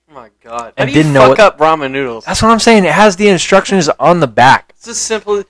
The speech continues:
Speaker 1: you c-, a fucking toddler could make ramen noodles.
Speaker 2: That's what I'm saying, man. I don't understand that shit.
Speaker 1: Even
Speaker 2: Like,
Speaker 1: if, like, okay, well, how did you, you cook 'em on the stove?
Speaker 2: So, yeah, I used to boil
Speaker 1: Uh,
Speaker 2: water.
Speaker 1: we
Speaker 2: I used
Speaker 1: were
Speaker 2: to boil water and then put it, or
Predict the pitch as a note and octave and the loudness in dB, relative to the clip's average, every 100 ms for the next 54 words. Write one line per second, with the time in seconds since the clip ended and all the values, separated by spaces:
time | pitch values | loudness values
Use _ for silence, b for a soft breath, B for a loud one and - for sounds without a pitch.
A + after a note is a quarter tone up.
0 | _ F#3 G#3 - G#3+ G3 - - G#3+ G#3+ | _ -12 -12 -10 -4 -4 -4 -10 -10 -10
1 | F#3+ - F3 E3 C#3 A#2+ D3 C3 B2+ A#2 | -10 -2 0 0 -4 -6 -14 -10 -10 -10
2 | C3 C3 B2 A#2+ A#2 G#2+ D3+ E3 F#3+ F3 | -6 -6 -6 -12 -16 -4 -2 2 2 4
3 | F#3+ A3+ G#3+ C#3+ G3 G#3+ - D#3+ F#3 F#3 | 2 4 4 2 0 -2 0 4 4 4
4 | E3+ F#3+ A3+ D3+ - A3 G#3 - A3+ G#3+ | 2 0 0 -2 -4 -6 -2 -2 -2 -4
5 | - F3 - E3+ D#3+ C#3 C#3 C#3+ F3 G#3 | -6 -8 -6 -6 -4 -2 -2 -2 -2 -4
6 | D#3 E3 D3+ D3+ - F#3+ F#3 E3 C#3 - | -6 -12 -12 -14 -12 -12 -10 -10 -10 -4
7 | D#3 F3 F3+ _ _ _ _ _ _ - | -2 -2 -6 _ _ _ _ _ _ -4
8 | F3 B2 F3+ D#3 C3 D3 C#3+ B2+ B2+ B2 | -2 2 2 2 0 -4 0 4 4 6
9 | A#2+ B2+ D3 D#3 D3+ C3 D3+ - C3+ C3+ | 4 4 2 -2 -4 -2 -2 -2 -2 2
10 | D3 C3 C3 C#3+ D3 C3+ B2+ - C#3 - | 2 4 4 2 -2 -8 -6 -4 -4 -4
11 | D3+ D#3+ | -2 -2